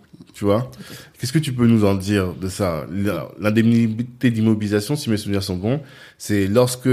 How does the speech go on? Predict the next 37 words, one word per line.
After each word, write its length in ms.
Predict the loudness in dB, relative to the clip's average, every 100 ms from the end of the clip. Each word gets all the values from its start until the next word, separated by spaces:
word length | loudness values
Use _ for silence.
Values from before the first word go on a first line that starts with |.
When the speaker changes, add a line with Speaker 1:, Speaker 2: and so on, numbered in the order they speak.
| 4 2 -2
Speaker 1:
on 200 | -4 0
a, 300 | -2 -2 -6 -14 _ _ _ -6
on 80 | -2
veut 160 | 4
acheter 260 | 4 4 0
un 100 | -2
bien, 260 | -2 -4 -4 -10 _
Speaker 2:
Mhm. 60 | -16 -14 -16 -8
Speaker 1:
on 80 | 0
va 100 | 2
voir, 400 | 4 4 4 2
euh, 140 | 0
son 180 | -2 -2
vendeur 400 | -2 -2 2 2
et 20 | 2
on 60 | 0
lui 100 | -2
dit, « 100 | -2
Bon, 180 | 0 -2
ce 140 | 0
bien 260 | 0 2 2
m'intéresse, 640 | 2 0 0 2 0 -2
il 60 | -6
Speaker 2:
Mhm. 40 | -2
Speaker 1:
faut 100 | 0
le 60 |
retirer 420 | 2 0 0 -2
de 80 | 0
la 100 | 2
vente. » 340 | 2 0 -2 -6 -14
Speaker 2:
Mhm. 60 | -10 -4
Speaker 1:
Le 60 |
vendeur 300 | 0 4 4
va 100 | 4
lui 140 | 2 0
dire, « 180 | 0
Oui, 180 | 0 0